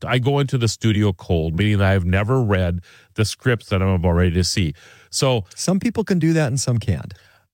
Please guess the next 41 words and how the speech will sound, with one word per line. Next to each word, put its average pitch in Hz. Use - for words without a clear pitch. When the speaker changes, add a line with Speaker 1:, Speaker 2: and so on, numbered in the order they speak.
Speaker 1:
I, 123
I, 117
I 104
one 143
time 135
could 117
not 110
do 104
that. -
Speaker 2:
Yeah. 90
Speaker 1:
But 107
after 107
a 104
few 120
years 123
now, 87
I 95
go 110
in 113
there 113
and 113
I'd 220
say 359
about 330
half 117
of 147
what 123
I 123
do. 107
Speaker 2:
But 156
there's 170
a 160
cadence. -
Speaker 1:
There 170
is 175
a 160
cadence. 123
Speaker 2:
There's 151
a 147
rhythm 143
you, 107